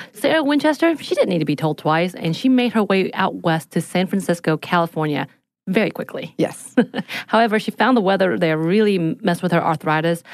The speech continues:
Speaker 1: so she moved to San Jose. By eighteen eighty-four, she had purchased forty acres of land, which grew into a hundred sixty acres, and began building on it. She would continue building on it until her death,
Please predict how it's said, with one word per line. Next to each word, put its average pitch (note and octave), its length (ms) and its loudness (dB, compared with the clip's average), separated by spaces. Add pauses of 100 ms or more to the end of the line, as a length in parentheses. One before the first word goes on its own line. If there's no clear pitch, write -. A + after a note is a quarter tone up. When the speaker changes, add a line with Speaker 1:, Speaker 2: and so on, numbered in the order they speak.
(140)
Speaker 1:
so - 160 0
she F3 160 0
moved F3 320 4
to F#3+ 100 2
San D#3+ 280 -2
Jose. E3 580 -2 (360)
By - 200 0
eighteen A#3 320 2
eighty-four, B3+ 560 2
she B3+ 100 -6
had G3 140 0
purchased F3 420 -2
forty A#3 300 2
acres F#3+ 320 0
of E3+ 140 0
land, D#3 500 0
which F3 220 -2
grew D#3+ 180 4
into D#3 300 0
a - 120 -4
hundred D3 300 -2
sixty - 300 -2
acres, - 380 -4 (440)
and F3+ 100 2
began F3 280 2
building E3 360 2
on - 160 -6
it. - 160 -8 (300)
She - 160 2
would G3 80 2
continue D4 420 2
building E3+ 320 2
on D3 160 0
it D#3 100 -2
until F3+ 280 -2
her E3 100 0
death, D#3 380 -2